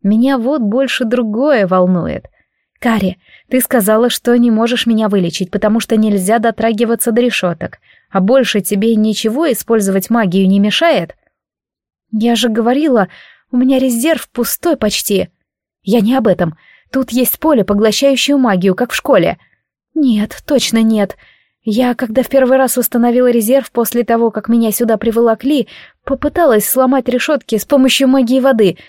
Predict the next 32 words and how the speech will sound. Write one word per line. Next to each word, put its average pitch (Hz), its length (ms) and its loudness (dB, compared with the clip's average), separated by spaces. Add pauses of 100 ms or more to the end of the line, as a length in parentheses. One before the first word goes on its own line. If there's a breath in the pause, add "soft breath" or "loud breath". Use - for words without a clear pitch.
(160 loud breath)
Она, 247 200 -2
правда, 226 340 0
не 208 100 0
совсем 233 460 -2
подходит, 202 500 0
но 220 100 -2
все 262 280 0
же. 185 200 0 (560 loud breath)
Так 254 240 -4
сама 254 440 2
чуть - 240 -2
не 233 100 4
утонула. 208 760 0 (100)
Дальше 226 400 0
камеры 226 440 0
ничего 240 520 0
не 262 100 0
прошло, 220 540 0 (320 loud breath)
но 233 160 0
и - 20 -2
воспользоваться 269 720 0
магией 226 420 0
не 233 160 0
помешало». 180 720 -2 (720)
«А 208 160 -4
стены?» 233 500 0 (600)
«Тоже. 277 520 0 (300 loud breath)
Поле 277 300 4
было 277 340 2
и 277 40 4
на 285 160 2
них». 202 400 -2